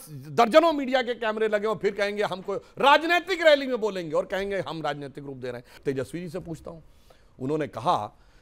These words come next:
कि भाई जब, तब जरूरत पड़ेगी तो अस्पताल जाओगे कि वहां, तो मैं उनसे पूछना चाहता हूं, पहली बात तो लालू प्रसाद यादव जी जब जेल से बाहर आए थे,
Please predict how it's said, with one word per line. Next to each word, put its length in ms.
कि 100
भाई 400
जब, 180
तब 260
जरूरत 380
पड़ेगी 220
तो 80
अस्पताल 400
जाओगे 460
कि 400
वहां, 280
तो 140
मैं 120
उनसे 300
पूछना 340
चाहता 240
हूं, 60
पहली 220
बात 200
तो 60
लालू 200
प्रसाद 300
यादव 180
जी 80
जब 60
जेल 220
से 100
बाहर 220
आए 140
थे, 160